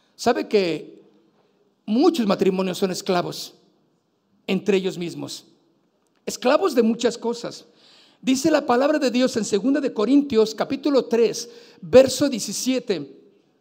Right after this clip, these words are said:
"Porque el Señor es el Espíritu", está hablando del Espíritu Santo, y dice: "Y donde está el Espíritu del Señor, ¿qué hay?"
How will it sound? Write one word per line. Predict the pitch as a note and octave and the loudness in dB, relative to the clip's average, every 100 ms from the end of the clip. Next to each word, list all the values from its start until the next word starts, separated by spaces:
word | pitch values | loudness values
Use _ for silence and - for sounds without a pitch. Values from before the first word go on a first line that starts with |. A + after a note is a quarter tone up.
| _ _ _ _ _ - - | _ _ _ _ _ -20 -6
"Porque | - A#3 A#3 | 0 2 2
el | G#3 | -2
Señor | G3 G#3+ F#3+ D4+ B3 D#3+ - - - _ _ | 0 0 4 4 4 0 -12 -20 -20 _ _
es | A#3+ - | 0 0
el | C#4 | 0
Espíritu", | C4+ - E4 E4 - E3+ C#3 - | -2 4 8 8 6 -2 -8 -12
está | - | -8
hablando | F#3 G#3+ A3 | -4 -2 -2
del | F#3 | -4
Espíritu | E3 - A3 A#3+ | -8 -6 -6 -6
Santo, | - D#4 D#4 E3+ - - - _ _ _ _ _ _ _ _ _ | -4 -2 0 -4 -10 -18 -20 _ _ _ _ _ _ _ _ _
y | A#3 | -6
dice: | A3+ C#4 C#4+ F#3+ - - | 2 2 2 -2 -4 -4
"Y | C#4 C4 | 0 2
donde | A3+ A3+ G3+ G#3+ G#3+ | 2 2 2 2 4
está | A3 G#3+ - C#4 F4 | 0 0 -2 2 4
el | D#4+ | 4
Espíritu | C4+ - - D4+ F4 C4+ E3+ A3 G#3+ | 0 -2 -2 2 4 2 -2 -6 0
del | G#3 | 0
Señor, | G3+ - G#3 F#3 F#3 D4 C4+ C#4 F4+ - - - _ | 0 -2 -2 2 6 6 6 4 2 -4 -16 -20 _
¿qué | C4+ C#4+ | 2 4
hay?" | C4+ D#3 | 2 -2